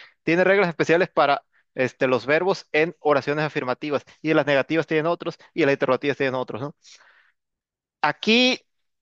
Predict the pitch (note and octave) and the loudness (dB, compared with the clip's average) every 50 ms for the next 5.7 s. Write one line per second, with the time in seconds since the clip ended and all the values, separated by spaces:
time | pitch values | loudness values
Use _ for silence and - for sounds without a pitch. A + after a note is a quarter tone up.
0 | _ _ - D#3+ E3+ F3 - - G3+ G3 F3 C#3+ D3 C#3 C#3 C#3+ D3+ C3+ - D3+ | _ _ 2 4 4 4 4 2 2 2 4 4 4 2 2 2 0 0 -2 -4
1 | C#3 - - B2+ B2 A#2+ - C#3+ C#3 B2 - - - A2+ A#2 - A#2+ G#2 - - | -4 0 0 0 0 0 0 -2 -2 -2 -4 -8 -12 -16 -14 -14 -16 -12 -6 -4
2 | B2 A#2 A#2+ C#3 C3 A2 - _ _ _ _ _ _ - C3 C3+ D3 D#3+ E3+ F#3+ | -2 -2 -2 -2 -4 -4 -8 _ _ _ _ _ _ -6 -2 0 2 4 4 4
3 | F#3+ G3 G3+ G3+ G3+ E3 C3+ C#3+ E3 F3+ F3+ - - - F#3 F3+ E3+ - - D3 | 4 2 2 2 2 0 2 4 4 4 4 4 2 2 2 2 2 0 0 2
4 | C#3+ C#3+ D3+ D#3 D#3 D3+ B2+ - - B2+ C3 C3 C3+ C3+ C3+ B2+ A#2+ B2+ B2+ B2+ | 2 2 2 0 -2 -2 -2 -2 -2 -2 0 0 -2 -4 -4 -2 0 0 0 0
5 | B2 - - B2 C#3 D3+ D3+ C#3+ B2 G#2+ G2 - - _ | 0 -4 -8 -6 -4 -4 -2 -2 -4 -6 -8 -12 -18 _